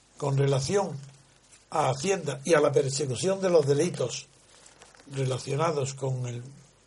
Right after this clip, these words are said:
con los tributos y con la moneda y con el movimiento de capitales,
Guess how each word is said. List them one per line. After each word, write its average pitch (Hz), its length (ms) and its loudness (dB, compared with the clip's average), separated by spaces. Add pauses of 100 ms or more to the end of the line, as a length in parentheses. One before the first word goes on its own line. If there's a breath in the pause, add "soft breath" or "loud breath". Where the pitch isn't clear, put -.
(640)
con 123 180 -8
los 120 160 -6
tributos 147 640 2 (160)
y 170 140 -4
con 135 280 0
la 127 120 -2
moneda 156 440 2 (2000 loud breath)
y 135 60 -14
con 123 240 -8
el 120 120 -4
movimiento 139 500 0
de 131 60 0
capitales, 131 640 -2